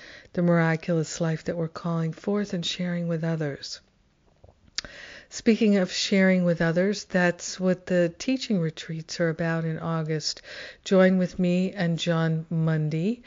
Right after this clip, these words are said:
Uh, we are venturing out to Arizona for three retreats back to back in inspirational writing, teaching, and speaking,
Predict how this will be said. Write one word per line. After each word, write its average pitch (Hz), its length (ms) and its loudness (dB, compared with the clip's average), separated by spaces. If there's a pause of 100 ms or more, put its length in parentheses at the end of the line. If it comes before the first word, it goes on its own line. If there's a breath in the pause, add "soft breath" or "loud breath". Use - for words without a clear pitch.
(400 loud breath)
Uh, 170 400 2
we 180 420 2
are 170 380 2
venturing 175 800 0
out 170 260 -2
to - 180 -10
Arizona 165 760 0
for 165 320 -2
three 190 560 -2 (100)
retreats 165 680 -8
back 165 340 -2
to - 80 -14
back 160 460 -4 (520 loud breath)
in 170 640 4 (160)
inspirational 170 1200 0 (920)
writing, 180 520 4 (520)
teaching, 180 580 -4 (140)
and 165 160 -2
speaking, 156 720 -8